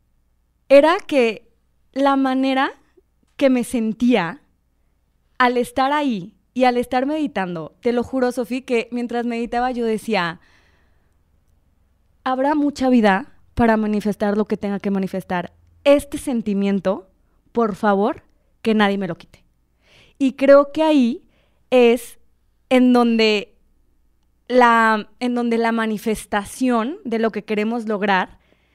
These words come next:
es muy paradójico y se puede escuchar como que no tiene sentido, pero en el momento en el que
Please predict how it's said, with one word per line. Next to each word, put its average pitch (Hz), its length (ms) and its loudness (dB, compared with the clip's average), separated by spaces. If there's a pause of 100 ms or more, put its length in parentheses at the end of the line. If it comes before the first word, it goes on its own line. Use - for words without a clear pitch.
(120)
es 302 160 4
muy 339 140 4
paradójico 247 720 2
y 226 80 0
se 247 140 4
puede 285 180 6
escuchar 247 420 2
como 240 240 0
que 214 160 0
no 220 160 0
tiene 269 260 -2
sentido, 202 560 0 (460)
pero 269 160 12
en 277 100 8
el 269 140 4
momento 285 380 2
en 403 100 -2
el 302 160 -2
que 190 280 -2